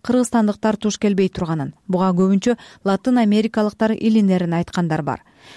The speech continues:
Кыргызстандын акшдагы элчилиги мекендештерди керектүү документтерин жанына ала жүрүүгө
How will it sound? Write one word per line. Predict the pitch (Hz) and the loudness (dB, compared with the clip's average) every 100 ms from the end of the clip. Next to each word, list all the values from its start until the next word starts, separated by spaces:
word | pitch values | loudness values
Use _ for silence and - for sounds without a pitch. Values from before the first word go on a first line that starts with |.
| - | -4
Кыргызстандын | 220 233 240 254 262 285 | 0 0 0 0 2 2
акшдагы | 240 - 214 226 214 | 0 -2 0 0 0
элчилиги | 214 226 208 196 240 | 0 0 0 2 2
мекендештерди | 233 208 196 190 - 190 180 175 | 2 0 0 0 0 -2 0 2
керектүү | 208 220 240 208 | 2 2 -2 0
документтерин | 190 202 196 190 208 214 226 | 0 0 0 0 0 2 4
жанына | 202 196 190 185 170 | 4 2 2 2 2
ала | 202 220 | 2 2
жүрүүгө | 190 190 180 | 0 0 -2